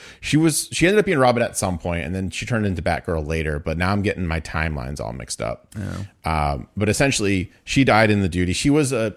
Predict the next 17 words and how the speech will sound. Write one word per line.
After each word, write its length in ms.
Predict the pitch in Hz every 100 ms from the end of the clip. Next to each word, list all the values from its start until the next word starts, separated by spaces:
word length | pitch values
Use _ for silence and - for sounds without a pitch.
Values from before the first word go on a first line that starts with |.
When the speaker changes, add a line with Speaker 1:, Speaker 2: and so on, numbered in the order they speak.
| -
Speaker 1:
a 240 | 95 90 80
character 380 | - 95 92
named 200 | 90 78
Spoiler, 600 | - - 82 67 50 50 - _ _ _
who 440 | - 107 95 90 82
was, 800 | 73 87 85 82 80 80 - - -
um, 800 | 80 78 76 69 62 62 85 - _ _ _ _
the 120 | 120
worst. 360 | 90 104 98 -
She 60 | 80
went 120 | 78
to 60 | 82
movies. 340 | 92 101 98
She 120 | -
wouldn't 180 | 67 71
shut 160 | - 76
up. 300 | 90 92